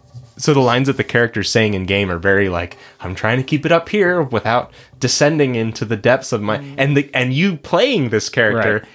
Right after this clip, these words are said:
Speaker 1: is just constantly <laughs> doing
Speaker 2: Like
Speaker 1: the, the
Speaker 2: dancing.
Speaker 1: Kinect dance.
Speaker 2: Because again, you attack by being overly helpful.
Speaker 1: Exactly.
Speaker 2: So you try to cheer up the bad guys and
Speaker 1: Yeah.
Speaker 2: turn them into good guys.
Speaker 1: And that's what,
Speaker 2: <laughs>
Speaker 1: like, the, the subtlety gets through to them that you're not very happy and it,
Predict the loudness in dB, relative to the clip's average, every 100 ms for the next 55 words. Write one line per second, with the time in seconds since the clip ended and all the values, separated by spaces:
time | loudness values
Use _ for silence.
0 | -2 0 0 -2 -4 -4 -4 0 0 -2
1 | -2 -2 0 0 2 2 2 2 2 2
2 | 2 0 0 -2 0 0 0 -2 -2 -2
3 | 0 2 0 -2 -8 -12 -4 -2 -2 -2
4 | -4 -4 -6 -4 -6 -8 -10 -10 -12 -12
5 | -18 -12 -4 -2 0 0 0 0 -2 -2
6 | -4 -4 -6 -6 -8 -6 -4 -6 -10 -6
7 | 0 2 4 2 2 0 -2 -2 -6 -4
8 | -4 -4 -6 -8 -2 0 2 2 0 -2
9 | -2 -4 -8 -2 0 2 0 -2 -2 -2
10 | -2 -4 -4 -2 2 2 2 0 -2 0
11 | -2 -2 0 4 4 2 0 -2 -6 -6
12 | -4 -4 -2 -4 -4 -6 -6 -8 -8 -8
13 | -8